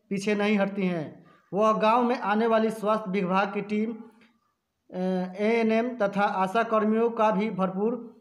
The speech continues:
सहयोग करती हैं। तो जो उनके गांव में स्वास्थ्य विभाग की टीम जाती है, एएनएम और आशा कर्मी, तो उनका भी ये भरपूर सहायता करती हैं। उनके केंद्र के अधीन माया-, मायावती और ये जो गांव हैं,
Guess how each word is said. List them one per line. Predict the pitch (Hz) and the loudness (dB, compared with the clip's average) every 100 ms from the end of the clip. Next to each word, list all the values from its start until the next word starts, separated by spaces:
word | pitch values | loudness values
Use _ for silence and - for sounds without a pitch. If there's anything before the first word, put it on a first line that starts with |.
| _ _ | _ _
सहयोग | 202 185 202 208 | 0 2 2 2
करती | 202 208 | -2 0
हैं। | 196 185 156 - - - | 0 0 -2 -8 -16 -8
तो | 165 | -2
जो | 214 220 | 2 2
उनके | 226 220 | 2 0
गांव | 196 208 233 | 2 2 2
में | 220 220 226 | 2 0 0
स्वास्थ्य | 196 208 202 | 0 -2 0
विभाग | 196 196 202 | 0 2 2
की | 208 | -2
टीम | 202 214 | -4 -2
जाती | 202 202 226 | 0 0 0
है, | 190 180 196 - - _ 190 | 0 0 -2 -10 -20 _ -2
एएनएम | 226 214 220 220 | 2 2 2 2
और | 208 | 2
आशा | 202 196 208 | 2 0 0
कर्मी, | 208 196 202 208 208 - - - | 0 -2 -4 -6 -8 -16 -14 -6
तो | |
उनका | 208 202 226 | -2 0 0
भी | 226 226 | 2 2
ये | 220 | 2
भरपूर | 190 190 196 220 220 | 2 0 0 0 0
सहायता | 196 185 185 214 254 - - - | 0 0 0 0 -2 -8 -18 -6
करती | 175 175 208 | -4 -2 0
हैं। | 190 170 135 - - _ _ _ - | 0 0 -4 -14 -20 _ _ _ -10
उनके | 196 214 254 | -4 0 2
केंद्र | 254 233 247 233 | 2 0 0 0
के | 233 | 2
अधीन | 214 220 240 | 2 2 0
माया-, | 226 190 208 220 220 - - 185 | 0 2 2 2 0 -6 -16 -8
मायावती | 180 214 226 220 220 240 | -2 2 2 2 -2 -4
और | 202 196 | -2 0
ये | 208 | 0
जो | 196 196 | 0 0
गांव | 208 220 | 2 2
हैं, | 208 214 254 | 2 -2 -4